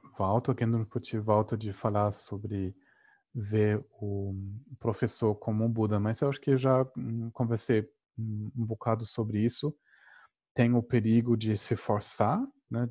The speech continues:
de, hum, ah, projetar certos valores no, em uma pessoa. Também tem o perigo de, hum, desvalorizar, né, de, ah,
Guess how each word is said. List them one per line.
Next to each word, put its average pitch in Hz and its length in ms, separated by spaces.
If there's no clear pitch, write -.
de, 101 680
hum, 98 560
ah, 101 140
projetar 113 760
certos 107 440
valores 107 800
no, 110 340
em 110 80
uma 101 180
pessoa. 131 540
Também 110 280
tem 107 220
o 110 80
perigo 107 640
de, 110 680
hum, 98 220
desvalorizar, 117 960
né, 127 120
de, 107 640
ah, 101 320